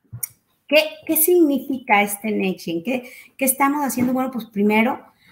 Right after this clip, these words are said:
número uno es tener la me-, toda la parte técnica es importantísima. O sea, no podemos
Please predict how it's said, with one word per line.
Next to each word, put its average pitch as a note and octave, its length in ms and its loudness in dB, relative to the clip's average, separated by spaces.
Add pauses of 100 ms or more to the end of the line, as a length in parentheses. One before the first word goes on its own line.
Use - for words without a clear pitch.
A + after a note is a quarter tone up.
(680)
número B3+ 540 8
uno A3 540 2
es G#3 380 -2 (220)
tener A3+ 540 4
la D4+ 120 0
me-, C#4+ 220 -6 (120)
toda E4 220 -4 (160)
la C#4 180 -2
parte D#4+ 280 -2
técnica E4+ 420 6
es D#4+ 160 2
importantísima. B3 1040 0
O - 760 -20
sea, G#3+ 120 4
no A3+ 240 4
podemos D4+ 640 2